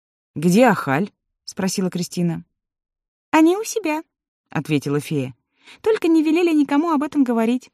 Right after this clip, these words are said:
Ничего, что я вам сказала?" "Ничего, ничего.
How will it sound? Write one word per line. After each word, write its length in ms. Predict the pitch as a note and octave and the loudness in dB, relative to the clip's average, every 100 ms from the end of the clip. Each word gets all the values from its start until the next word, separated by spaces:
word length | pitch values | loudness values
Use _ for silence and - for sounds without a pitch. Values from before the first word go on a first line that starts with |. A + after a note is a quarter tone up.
| _ _ _ _ C#4 | _ _ _ _ 2
Ничего, 300 | C#4+ D4+ B4+ | 2 2 -4
что 140 | - B4 | -2 -2
я 80 | D4+ | -2
вам 140 | A#3+ | -4
сказала?" 460 | - A#3 G#3 F3+ F3 _ _ _ _ _ _ _ _ _ - | -4 -6 -6 -8 -12 _ _ _ _ _ _ _ _ _ 2
"Ничего, 400 | C4 B3+ B3+ F3+ | 4 4 2 0
ничего. 400 | D3+ F#3+ D3 | 0 -2 -6